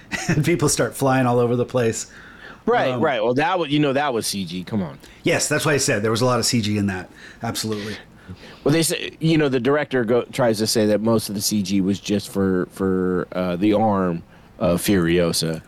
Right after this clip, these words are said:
Speaker 1: Well, they say cables,
Speaker 2: Uh,
Speaker 1: removing cables, and doing backgrounds.
Speaker 2: Yeah. Well, the, but,
Speaker 1: Yeah.
Speaker 2: I mean, when he first talked about it, he was like, "Oh, yeah, it was mostly just for her arm." And, like, mm, there's probably
Speaker 1: <laughs>
Speaker 2: some more in there. But, uh, they did win, right, uh, the Oscar for Best Achievement in Cinematography,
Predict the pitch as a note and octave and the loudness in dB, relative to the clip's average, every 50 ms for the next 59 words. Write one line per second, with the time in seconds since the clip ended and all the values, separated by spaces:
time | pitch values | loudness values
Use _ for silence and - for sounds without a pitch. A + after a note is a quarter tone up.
0 | - - D#3 E3+ F#3 E3 - D3 C3 - - - D3 D3 C#3 C#3 D3 C#3+ C3 B2+ | -8 -2 0 0 2 2 0 0 -2 -2 -4 -2 0 0 2 2 2 0 0 0
1 | B2+ C3+ C3+ B2 C3 C3 B2+ - C3+ C3 C3 B2 C3 B2+ - B2+ A2+ G#2+ G#2+ B2+ | 0 0 2 2 0 0 0 0 0 0 2 2 0 0 0 -2 -2 0 0 0
2 | B2 A2+ G2+ - A2 A2 A2+ - - G#2+ G2+ D3 D3+ B2+ F2 - - - - - | 0 0 0 -2 -4 -4 -6 -4 -6 -4 -2 0 0 0 -2 -4 -6 -8 -8 -4
3 | - - F#3 F#3+ F#3 F#3 D#3 D#3 F3+ G3+ F#3 - - A#2+ A#2 F3 F#3 F#3 E3+ E3 | -2 0 2 2 2 2 2 2 2 2 0 -2 -2 0 2 2 4 4 2 2
4 | E3+ E3 F3+ G3+ F3 - F#3 F3 D#3+ - F#3 E3 D#3 B2 D3 C3+ C3+ B2+ B2 B2+ | 2 2 2 0 0 0 0 0 0 0 0 -2 0 0 0 0 2 2 2 2
5 | C3 D3+ C#3+ C3+ A2+ C3 B2 B2 C3+ E3+ E3 D3+ D3 C#3 C3 B2 A#2+ B2 D#3+ F3+ | 2 2 2 4 4 2 0 2 2 2 2 2 2 0 0 0 0 0 0 0
6 | F#3+ F3 E3+ D3 B2+ B2 C#3+ B2+ - C3 B2+ B2+ B2+ A#2+ A#2 A#2 A#2+ A#2 A2+ G#2+ | 0 2 0 0 0 2 0 0 0 2 2 4 4 4 4 2 2 2 0 0
7 | G#2+ G#2+ G#2+ G#2+ G#2+ G2+ - - - - - - - - - G#3 F#3 E3+ E3 D#3+ | -2 -2 0 0 0 0 -2 -4 -12 -20 -20 -20 -20 -12 -4 -2 0 2 4 4
8 | D#3+ E3 E3 D#3 D3+ D3 C#3+ C3 A#2+ A2+ A#2 A#2 A#2+ A#2 A2+ G#2+ G#2+ G#2+ G#2 G2+ | 4 4 2 2 2 2 0 0 0 0 0 0 2 2 2 2 2 2 2 2
9 | G2 G2 F#2 G2+ F#2+ - - - - - - - - - - E3 F3 F3 E3 D#3+ | 0 0 0 -2 -2 -4 -6 -12 -20 -20 -20 -20 -10 -4 0 0 2 2 0 0
10 | F#3 F#3+ F3 D3 G#3+ B3 C4+ A#3+ G#3+ G3+ F#3 F3 E3+ E3 F3 F3 - - - - | 0 0 0 2 0 0 0 2 2 2 2 2 2 2 0 -2 -2 -6 -4 -2
11 | D3 D3 C#3+ C#3+ - - - C3+ C3 B2+ A#2+ C3 C3 C3 C3 C#3 C3+ - - C3 | 0 2 2 2 0 0 0 0 0 2 2 2 2 2 2 0 0 -2 -2 -4
12 | C3 - C3 B2 A#2+ A#2 G#2+ G2 C3 C#3 D3 - D3 - - D3+ C#3+ D3 C#3+ C3+ | -2 0 0 2 2 2 2 2 0 0 0 0 -2 -2 0 0 2 2 2 2
13 | C3 B2+ A#2+ - C3 A#2 C3+ D3+ D#3 - - - C#3 B2+ A#2 A2+ A#2+ A2 - A2 | 2 0 0 0 0 0 0 0 -2 -4 -6 -4 -2 -2 0 0 -2 -2 0 0
14 | A2 B2+ C3+ | 2 2 0